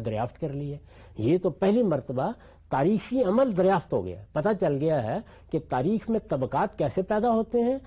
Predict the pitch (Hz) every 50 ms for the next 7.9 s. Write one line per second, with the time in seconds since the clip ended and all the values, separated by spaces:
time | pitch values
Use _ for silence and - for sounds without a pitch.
0 | - - - 196 185 202 208 214 185 214 180 185 185 185 196 208 196 196 - 160
1 | - - 180 185 - 240 - - 233 226 - - 247 226 214 214 214 - 226 233
2 | 247 262 254 - - - - 196 196 196 220 196 208 - - - 180 180 - 214
3 | 214 233 254 220 - 226 208 185 - 247 226 202 202 202 226 226 233 254 254 -
4 | - - - - 202 220 214 190 - 208 208 175 - 160 143 151 165 202 220 202
5 | - 233 214 196 170 139 - 160 175 196 226 220 233 247 262 262 - - - -
6 | 143 165 175 214 233 202 175 165 160 196 196 202 214 180 - 220 190 208 202 202
7 | - 240 226 214 226 240 - - - - - - 196 - 233 226 214